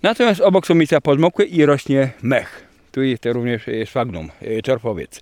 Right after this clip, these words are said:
I cały czas na zmianę to wszystko pyrasta, pyrasta, pyrasta.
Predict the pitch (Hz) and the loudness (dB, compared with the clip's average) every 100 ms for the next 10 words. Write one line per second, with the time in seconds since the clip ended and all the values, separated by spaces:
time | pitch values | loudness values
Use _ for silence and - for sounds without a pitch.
0 | - 226 214 - 214 214 - 196 180 - | -4 -4 -4 -2 2 2 2 -2 -2 -4
1 | - - - - - _ _ _ _ - | -14 -18 -20 -20 -20 _ _ _ _ -20
2 | - - - - 139 143 156 160 160 139 | -16 -14 -10 -2 0 2 2 2 2 0
3 | 131 - 127 143 139 - 135 - 123 123 | -2 -4 -2 0 0 0 -4 0 -2 -2
4 | 127 - 123 117 - 123 | -4 -2 -2 -2 -4 -6